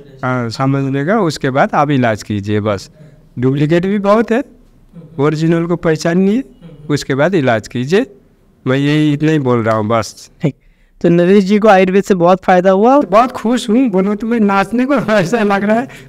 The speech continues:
Speaker 1: मैं नाचूँ, अभी तो नया जिंदगी पा रहा हूँ मैं।
Speaker 2: तो उनको आराम है आयुर्वेद से। और आप में से भी जिनको अगर पाचन की समस्या है, वायु की तकलीफ है,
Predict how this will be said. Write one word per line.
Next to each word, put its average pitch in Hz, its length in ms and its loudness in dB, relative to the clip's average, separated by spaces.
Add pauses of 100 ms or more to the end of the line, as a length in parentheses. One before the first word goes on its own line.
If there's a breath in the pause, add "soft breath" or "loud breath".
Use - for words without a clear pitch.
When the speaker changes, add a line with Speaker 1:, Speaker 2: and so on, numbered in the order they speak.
Speaker 1:
मैं 170 100 -2
नाचूँ, 190 420 0
अभी 202 220 -2
तो 220 120 -2
नया 208 280 2
जिंदगी 185 400 0
पा 156 240 0
रहा 131 120 -6
हूँ 127 100 -6
मैं। 160 180 -4 (520 soft breath)
Speaker 2:
तो 170 280 0
उनको 175 420 -2
आराम 190 480 2
है 220 100 4
आयुर्वेद 190 520 2
से। 269 220 0
और 208 300 2
आप 190 460 -2
में 202 100 2
से 226 120 0
भी 214 100 0
जिनको 190 320 0
अगर 190 160 0
पाचन 180 480 0
की 190 100 0
समस्या 175 500 0
है, 170 160 -2
वायु 156 320 0
की 175 120 -4
तकलीफ 165 460 -2
है, 240 140 0